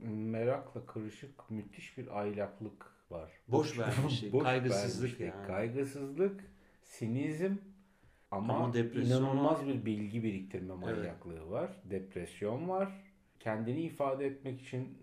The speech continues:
Speaker 1: radikal araçları seçme, e, eğilimi var. Yani Kaos Yayınları'nın kitabını okuyor, hardcore grubu kuruyor ama aynı <laughs> zamanda Akmar'da sosyalleşiyor.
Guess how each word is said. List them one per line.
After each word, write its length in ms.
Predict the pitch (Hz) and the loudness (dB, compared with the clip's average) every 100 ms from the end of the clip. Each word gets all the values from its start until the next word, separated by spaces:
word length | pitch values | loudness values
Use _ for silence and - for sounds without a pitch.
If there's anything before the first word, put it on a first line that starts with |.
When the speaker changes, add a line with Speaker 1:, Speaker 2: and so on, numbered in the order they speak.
| 110 | -4
Speaker 1:
radikal 540 | 101 104 120 156 165 160 | -2 -2 0 4 4 4
araçları 540 | 110 101 95 - 101 90 | 2 2 2 -2 -6 -6
seçme, 560 | - 85 - 90 82 - - 90 | -6 -10 -10 -10 -10 -10 -14 -12
e, 100 | 90 | -12
eğilimi 680 | - 104 92 82 82 87 | -6 -4 -4 -6 -8 -6
var. 240 | 117 175 190 - - _ _ _ _ _ _ _ - | -4 -4 -6 -12 -20 _ _ _ _ _ _ _ -10
Yani 200 | 95 82 | -8 -8
Kaos 420 | - 147 139 123 | 4 8 8 4
Yayınları'nın 500 | 131 117 110 110 101 | 0 0 0 -4 -4
kitabını 600 | 95 - - 98 95 92 127 | -8 -10 -6 -4 -4 -4 -4
okuyor, 520 | 131 147 151 151 123 | -6 -4 -2 -2 -2
hardcore 520 | 85 - - 123 123 | -4 -4 -4 -2 -2
grubu 360 | 135 143 143 147 | -2 -2 -4 -8
kuruyor 680 | - 147 151 147 151 156 156 - | -10 -8 -6 -2 0 0 -2 -8
ama 280 | - 104 123 | -4 -2 0
aynı 220 | 117 120 123 | 0 0 0
<laughs> 140 | - | 0
zamanda 680 | 127 110 123 127 117 110 110 - - - - - | 0 2 2 2 0 -2 -4 -12 -20 -20 -8 -4
Akmar'da 500 | 107 - - 190 - | -4 -2 -2 0 -2
sosyalleşiyor. 1120 | 156 143 - 147 143 143 139 147 147 151 | -4 -6 -2 -4 -4 -8 -8 -4 0 0